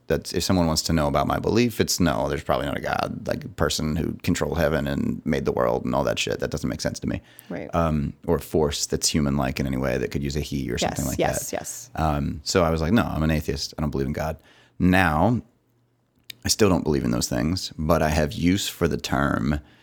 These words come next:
Speaker 1: in, um, describing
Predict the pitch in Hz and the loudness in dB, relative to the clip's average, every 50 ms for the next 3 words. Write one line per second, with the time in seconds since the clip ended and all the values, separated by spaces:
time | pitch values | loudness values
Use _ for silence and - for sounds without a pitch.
0 | _ _ _ _ _ _ - 82 80 78 78 78 78 76 76 76 - - 78 76 | _ _ _ _ _ _ 0 2 2 4 4 2 2 2 2 0 0 0 0 2
1 | 73 76 73 73 69 82 76 - - - - 78 71 71 76 78 76 85 82 80 | 2 2 0 2 2 2 2 2 0 0 0 0 2 4 2 4 4 4 4 4
2 | 80 80 78 76 73 | 4 2 2 0 -2